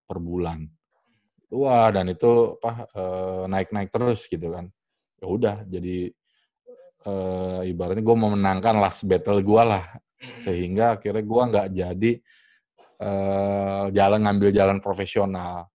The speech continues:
gitu. Dan di situ ya udah, kita sepakat nih, kau-, eh,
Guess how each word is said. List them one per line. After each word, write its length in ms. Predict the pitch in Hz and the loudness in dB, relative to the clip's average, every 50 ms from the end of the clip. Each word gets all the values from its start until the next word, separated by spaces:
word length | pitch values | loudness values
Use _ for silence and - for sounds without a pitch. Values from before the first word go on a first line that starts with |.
| _ _ - 120 113 107 _ _ _ _ | _ _ -18 -18 -18 -18 _ _ _ _
gitu. 320 | 92 87 80 - - 92 | -12 -10 -10 -10 -8 0
Dan 240 | 95 101 104 104 104 | 2 2 2 2 0
di 80 | 101 | -2
situ 560 | 98 - 117 107 104 - 156 165 170 160 117 87 | -2 0 -2 -2 2 6 6 6 6 6 4 4
ya 160 | 110 98 95 | 2 4 4
udah, 320 | 110 135 139 131 113 113 | 4 4 4 4 4 4
kita 160 | - 123 147 | 2 0 0
sepakat 560 | 156 - - - 156 160 160 156 - 160 - - | 0 0 0 0 2 2 2 2 0 0 2 2
nih, 400 | 170 165 151 147 135 120 - _ _ _ _ | 2 2 2 2 0 -2 -8 _ _ _ _
kau-, 380 | _ 113 110 107 110 90 - - _ _ _ _ _ _ _ _ _ | _ 2 2 2 2 0 -4 -12 _ _ _ _ _ _ _ _ _
eh, 260 | - 110 107 104 104 | -6 -4 -2 0 0